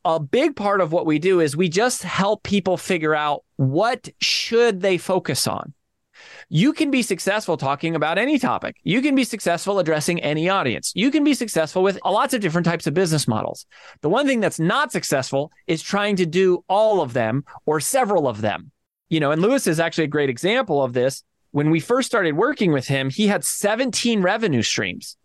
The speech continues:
like, seventeen different ways he was making money. I think perhaps maybe the only thing that we really did that was of much valuable to Lewis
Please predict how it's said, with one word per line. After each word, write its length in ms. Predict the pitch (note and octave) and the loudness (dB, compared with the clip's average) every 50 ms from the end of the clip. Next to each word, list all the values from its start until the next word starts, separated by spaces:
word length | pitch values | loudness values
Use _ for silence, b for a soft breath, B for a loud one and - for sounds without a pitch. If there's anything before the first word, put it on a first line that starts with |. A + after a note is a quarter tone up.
| _ - | _ -4
like, 200 | D3+ E3 D#3 - _ _ _ | -4 -4 -4 -6 _ _ _
seventeen 680 | - - - - - A3+ A#3 C4 C#4 D4 B3 - C4 B3 | -6 -6 -4 -2 0 0 0 2 2 0 0 0 0 0
different 300 | A#3 A3+ G3+ A3 G#3+ G#3 | 0 0 0 0 0 2
ways 180 | G#3 G3+ F#3+ F3+ | 2 2 2 2
he 140 | G3 G3+ F#3 | 2 2 2
was 40 | |
making 240 | F#3+ F#3+ F3 - E3+ | 2 0 0 0 0
money. 320 | F#3 G#3 A3 F3 A2 F#2+ _ _ _ _ _ _ _ _ _ - | 0 2 0 0 -2 -6 _ _ _ _ _ _ _ _ _ -4
I 180 | D#3 A#3 D#4 | -2 -2 0
think 260 | D#4 C4+ A#3 F3+ D#3 _ _ _ _ _ _ _ _ | 0 2 0 0 -2 _ _ _ _ _ _ _ _
perhaps 640 | - - E3+ D3 - - C#4 D#4 C#4 - - - F3+ | -6 -4 -4 -4 -2 0 0 0 0 -2 -4 -4 0
maybe 360 | D#3 F3 G#3+ C4 B3 A#3 F#3 | 0 2 2 4 4 2 2
the 260 | D#3+ D#3 F3 E3+ - | 2 2 0 0 0
only 440 | - G3 A3 C#4 E4 F4 D#4+ B3+ F#3+ | 0 2 2 4 2 2 2 0 0
thing 300 | D3 - F3+ E3+ E3+ E3+ | 0 0 0 2 2 2
that 140 | E3 D#3 C3+ | 2 2 2
we 140 | D#3 D#3+ D3+ | 2 0 0
really 400 | D3 E3+ A3+ C4+ C#4+ B3+ F#3+ D#3+ | 2 2 2 2 2 0 -2 2
did 220 | E3 G#3 G#3 F3+ | 2 2 2 2
that 140 | E3+ E3+ F#3 | 0 0 0
was 180 | E3+ D#3 C#3 D3 | 0 0 0 0
of 100 | C3+ C#3+ | 0 0
much 220 | E3 F3 E3+ D3+ | 0 0 -2 -2
valuable 500 | C#3+ E3 E3 E3+ F3 E3+ E3 D3+ D3 C3 | -4 -2 -2 0 0 0 0 0 0 -2
to 160 | - - C3 | 0 -2 -2
Lewis 500 | C#3 E3 A#3 F#4 F#4+ A#3+ E3+ D3+ - - | -2 0 2 2 2 4 2 2 0 -2